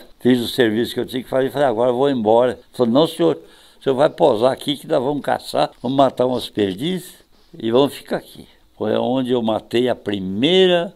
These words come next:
passarinho que eu, que eu não conhecia, era a tal de gralha azul. Essa eu matei uma gralha azul e ele matou uma,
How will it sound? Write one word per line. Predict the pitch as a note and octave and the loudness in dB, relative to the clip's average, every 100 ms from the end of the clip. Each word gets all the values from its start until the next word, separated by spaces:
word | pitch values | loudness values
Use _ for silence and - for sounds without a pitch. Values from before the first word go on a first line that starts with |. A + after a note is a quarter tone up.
| _ _ - | _ _ -4
passarinho | A#2 - A2+ G#2+ B2+ G2 | -4 -2 -4 0 -2 -2
que | |
eu, | A2 - _ - _ | -8 -10 _ -20 _
que | A#2 | 0
eu | |
não | A#2 B2+ | 2 0
conhecia, | B2 B2 G#2+ - C3 C#3 | 0 -2 -2 -2 0 2
era | C3 | 2
a | A#2 | -2
tal | - A#2+ | -2 -2
de | G2+ G2+ | -2 -8
gralha | F2 F#2 G#2 A#2 A#2+ A#2+ - | -6 -2 0 0 -2 -6 -4
azul. | A#2 A#2 D#2 D2+ F2+ E2 - _ | -4 -4 -6 -10 -10 -10 -18 _
Essa | F#2 F#2+ G#2+ | -6 -6 -4
eu | |
matei | G#2 G#2 - G#2+ | -2 -2 -2 -4
uma | G#2 G2+ F#2+ | -2 -6 -4
gralha | F#2+ G2+ G2 | -4 -2 -4
azul | F#2 F2 C3 C#3 | -6 -6 -6 -4
e | |
ele | B2+ A2+ | -6 -4
matou | A#2+ A2+ - A2+ A2+ | -4 -4 -8 -8 -6
uma, | A2+ A#2 A#2 | -8 -8 -8